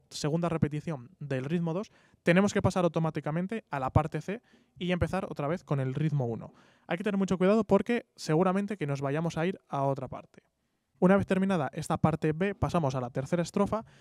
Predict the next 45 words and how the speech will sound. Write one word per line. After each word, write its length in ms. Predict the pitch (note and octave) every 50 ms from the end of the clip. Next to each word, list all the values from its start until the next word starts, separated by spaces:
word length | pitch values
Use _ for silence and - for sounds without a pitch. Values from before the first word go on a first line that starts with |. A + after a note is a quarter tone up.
| _ _ _ _ _
y 140 | - G#3 G3+
esta 160 | G#3+ - A#3+
estrofa 360 | G#3+ F3 - A3+ G#3 - C#3+ C#3+
va 140 | D#3 F3+
a 20 | F3+
ser 140 | G#3 F3 -
como 180 | D3+ C#3 C3+
más 260 | C#3+ D#3+ F#3+ G#3 G#3
calmada 360 | - F#3+ F#3 F#3 G3 G#3+ A#3 -
porque 260 | - D3 - - C#3+
tiene 180 | F#3+ F#3 D#3
menos 360 | C#3 C#3+ D#3 F3 F#3+ F#3 F3+ F#3
instrumentos. 500 | E3+ - - D#3+ F3 G3 G3 A#3 G3 E3
De 60 | E3+
hecho, 240 | E3+ - G#3+ G3+ - _
creo 180 | - F3+ F3+ E3+
que 80 | D#3+
solo 160 | - E3+ D#3 C#3+
tiene 180 | D3+ C#3+ C3
la 140 | B2 B2 B2
batería 540 | B2+ C3+ C3 - C3+ C#3+ F3+ D#3+ A#2+ - - -
y 140 | - D#3
la 140 | C#3 B2+ A#2+
voz. 280 | B2 D3+ G#3 B3 - - - _ - - - - - _ _ _ _ _ _ _
Solo 220 | - - A3+ A3
va 60 | G#3
a 20 | G3
tener 260 | F#3+ E3+ D3 C3+ - -
esas 360 | F3+ D#3+ C#3+ - C3+ C3+ C3+
dos 220 | C#3 E3+ F3+ D#3+ -
líneas. 420 | D#3+ F3 G3 A3 B3 C#4+ D4+ _ _ _ _ _ _ _ _ _ _ _ -
Y 200 | A#3 B3 C4 -
vamos 300 | - E3 F#3 G3 G3+ G#3
a 40 | G#3+
empezar, 360 | G3+ F#3+ F#3 - - - - - - - - - _ _ _ _ _ _ _ _
realmente 340 | - E3+ F3+ F#3+ F3+ F3 D#3
toda 360 | - F#3+ F3+ E3 D#3+ D3+ C#3+ -
la 140 | D#3 D3 C#3+
parte 300 | - D3 C#3+ - C#3 C#3
C 160 | - F#3+ F#3+
va 100 | D#3+ D#3
a 40 | D3
ser 180 | - F3+ G3
con 160 | - E3 D3+ D#3+
el 200 | F3+ G3+ F#3+